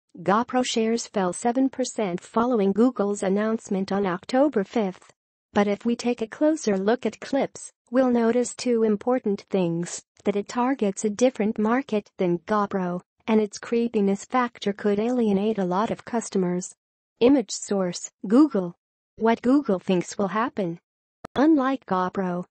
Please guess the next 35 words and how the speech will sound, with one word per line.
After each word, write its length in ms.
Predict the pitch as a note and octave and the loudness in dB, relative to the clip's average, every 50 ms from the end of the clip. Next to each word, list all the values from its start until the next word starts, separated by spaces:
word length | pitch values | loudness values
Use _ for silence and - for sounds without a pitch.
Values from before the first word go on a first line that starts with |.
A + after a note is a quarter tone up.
| _ _ - | _ _ -6
which 280 | - A3+ A3+ G#3+ - - | -2 -2 -2 -2 0 0
mainly 420 | A#3 A#3+ C4+ D4+ D4+ C4 G#3 F#3+ | 2 2 4 4 2 2 2 0
targets 640 | G3 - - A#3+ B3 C4 B3+ G#3 F#3+ F#3+ - - - - | 0 -2 -2 -2 0 0 0 0 -2 -2 -2 -8 -8 -4
outdoor 480 | - B3+ C#4 C#4 B3 - A#3+ A#3 A3+ G3+ | 0 0 0 0 0 0 0 2 2 2
enthusiasts, 960 | G3+ G#3+ G#3 - C#4+ D4 D#4 C4+ A#3 G#3 G3 G#3 G#3+ G#3 - - - - - _ _ _ - | 2 0 2 2 4 4 4 4 2 0 0 0 0 -2 -4 -10 -18 -20 -20 _ _ _ -4
Google 480 | G3+ G3 B3 D#4 D4 - G3 E3+ F3+ F#3+ | 2 6 6 6 6 4 0 0 0 -2
is 160 | G3 F#3+ - | -4 -4 -6
targeting 600 | - - - A#3+ B3 C#4 C4+ B3+ A3 G#3 G3+ G3+ G3 | -8 -6 -2 0 0 0 0 -2 -2 0 0 -2 -2
parents 440 | - G3+ G#3+ A#3+ C4 A3+ G3 - | -2 -2 0 0 2 0 0 0
and 180 | - G#3 A3 A3 | 0 -2 -2 -2
pet 240 | - - C4+ C#4 C#4 | -2 -2 -2 0 0
owners 380 | A#3 G3+ F#3+ F#3+ F#3+ G3 - | 0 0 2 2 0 -2 -2
with 160 | - F#3+ - - | -4 -4 -4 -4
Clips. 540 | - - C#4+ C#4 G#3 - - - - - _ _ _ _ _ _ _ - | -4 -2 0 0 0 -2 -6 -18 -20 -20 _ _ _ _ _ _ _ -2
It 200 | A#3+ A3 - - | -2 -2 0 2
makes 260 | A#3 C4 C#4 - - | 2 2 0 -2 -4
sense 300 | - - B3+ C#4 C#4+ - | -4 -2 0 0 0 0
on 180 | G#3+ F#3+ F3 | -2 -2 -2
paper, 500 | F3 - - F#3 E4+ - - F3 D#3 D#3+ - _ _ _ | -2 -2 -2 -2 -2 -2 -4 -6 -6 -6 -12 _ _ _
since 300 | - - B3+ B3+ - - | -4 -2 -2 -2 0 -2
the 160 | - A3 G#3+ | -2 0 2
unpredictable 800 | A3+ C#4 D4+ - C4+ G#3+ - C4+ D4 - C#4+ A#3 G3 G3+ G#3 | 2 2 2 2 0 0 0 -2 -2 -2 -4 -2 0 -2 -2
behavior 600 | G3+ - F#3 F#3+ - B3+ C#4 D4+ C#4+ B3 G3+ F#3+ | 0 -2 -4 -2 0 0 2 2 2 2 0 0
of 140 | F#3+ F#3 - | 0 -2 -4
children 420 | - - C4 B3+ C4+ A#3+ A#3+ G#3+ A3 | -4 0 2 2 2 2 0 0 0
and 240 | F#3+ F#3 G3+ G#3+ | 0 0 0 -2
pets 280 | - - B3+ C4 - - | -2 -2 -4 -4 -4 -4
can 200 | - - A3+ G3+ | -4 0 0 2
be 180 | F3+ F#3+ G3+ G#3 | 2 2 0 -2
hard 340 | G#3 - B3 B3+ C#4+ C4+ | -4 -2 0 0 0 0
to 80 | - G#3+ | -2 -6
capture 520 | G#3 - - B3 B3+ - - - G3+ F#3 | -10 -6 -4 -4 -4 -4 -4 -2 -2 0
with 220 | F3+ F#3+ G3 - - | 0 0 -2 -4 -4
point-and-shoot 920 | - A3 G3+ G3 F#3+ F#3+ - G3+ G#3+ G3+ - - - A3+ A3+ A3 - - - | -2 0 2 2 2 0 0 -2 -2 -2 -2 -2 -2 -2 -2 -2 -6 -12 -14
cameras. 640 | - - F#3+ F3+ F3 F3+ F3+ E3+ E3 F3 - - | -6 -4 -2 0 2 2 0 0 -2 -4 -6 -12